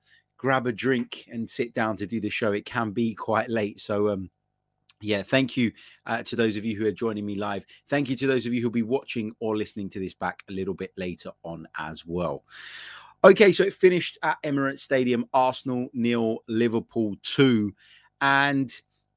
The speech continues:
I don't really know how to feel about this because there is a feeling of disappointment.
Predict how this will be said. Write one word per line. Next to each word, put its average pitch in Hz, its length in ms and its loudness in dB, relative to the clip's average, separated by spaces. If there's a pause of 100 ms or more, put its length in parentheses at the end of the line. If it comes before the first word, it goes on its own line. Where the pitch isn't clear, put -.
I 214 60 6
don't 214 180 6
really 165 360 2
know 139 320 4
how 127 220 -4
to - 180 -6
feel 135 360 2
about 90 280 -2
this 90 140 -14
because 120 340 -2
there 147 200 8
is 165 120 6
a 156 80 0
feeling 131 540 0
of 107 160 -6
disappointment. 107 760 -6